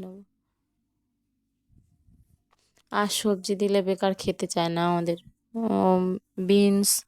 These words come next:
একটু বাঁধাকপি টপি দিলে ভালো লাগে। আর সন্ধ্যেতে ওই সবজিগুলো ছিল না,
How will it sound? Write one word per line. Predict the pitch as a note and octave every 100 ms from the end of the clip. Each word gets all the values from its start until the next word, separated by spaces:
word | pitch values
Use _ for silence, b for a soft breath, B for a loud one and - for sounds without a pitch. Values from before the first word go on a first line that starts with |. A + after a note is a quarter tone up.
| B B B B
একটু | F#3 G3
বাঁধাকপি | G3+ G3 G3+ G#3 G3+
টপি | G3+ G3+
দিলে | F#3+ F#3+ F#3+ F#3
ভালো | F3+ F3+ F#3+
লাগে। | F#3+ F3 G#3+ _ B B B B -
আর | F#3+ F#3 _ _ _ _ _ _ _ _ _ _ _
সন্ধ্যেতে | - - G3+ F#3 F#3+ F#3+
ওই | G3 -
সবজিগুলো | G3 D#3+ F#3+ F#3 G3 G#3 A3+ B B -
ছিল | - A#3+ A3
না, | F#3+